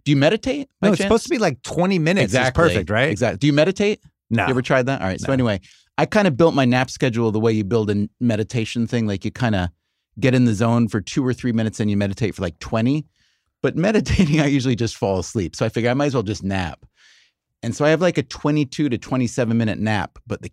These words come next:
Speaker 1: key, this is, like, after lunch. I, I get up early. I write all morning,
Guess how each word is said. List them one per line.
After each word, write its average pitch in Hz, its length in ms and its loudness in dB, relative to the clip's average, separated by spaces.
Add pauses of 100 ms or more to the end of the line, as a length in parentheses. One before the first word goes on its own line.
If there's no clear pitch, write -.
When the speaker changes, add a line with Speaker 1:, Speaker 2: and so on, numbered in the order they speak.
Speaker 1:
key, 98 640 -2 (160)
this 117 80 -4
is, 131 240 -2
like, 117 200 -2
after 113 320 -2
lunch. 87 520 -8
I, 113 220 -2
I 123 100 -2
get 127 120 2
up 123 120 -2
early. 110 420 2
I 95 60 -6
write 107 220 0
all 107 140 0
morning, 95 500 0